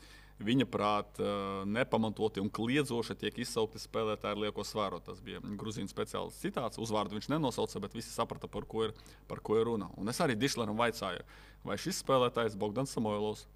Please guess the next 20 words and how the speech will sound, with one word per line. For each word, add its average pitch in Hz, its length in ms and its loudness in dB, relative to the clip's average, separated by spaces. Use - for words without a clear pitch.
var 113 240 0
nospēlēt 110 560 -2
deviņdesmit - 480 4
minūtes, 101 320 -2
vai - 80 -6
viņš 113 160 -4
ir - 120 -4
spējīgs 131 420 0
tādu 104 220 4
it - 80 -4
kā 101 120 0
futbola, 117 840 4
nezinu, 104 300 0
pamatlikumu 117 720 4
vai 101 120 0
pamatlietu 117 600 0
izpildīt. 92 520 -8
Un, 101 120 -6
un, 101 220 -4
eh, 101 260 -4